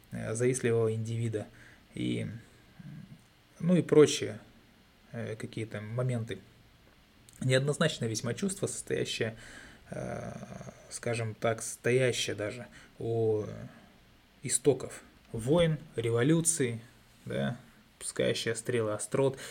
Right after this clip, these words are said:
И это чувство поддерживает тщеславие и запускает, э, общественное движение. Да, то есть это изнанка гордыни. И вообще исследование зависти открыло и другую функцию,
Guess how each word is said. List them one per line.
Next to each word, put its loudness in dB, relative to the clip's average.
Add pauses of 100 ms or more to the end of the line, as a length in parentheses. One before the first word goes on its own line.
(120)
И 0
это 2
чувство 0
поддерживает 2
тщеславие 0 (960)
и -2
запускает, 0 (200)
э, -8 (1400)
общественное -4
движение. 0 (1500)
Да, -2
то -8
есть -6
это -2
изнанка 0
гордыни. -2 (920)
И -4 (640)
вообще -2
исследование 0
зависти 2
открыло 2
и 6
другую 4
функцию, -6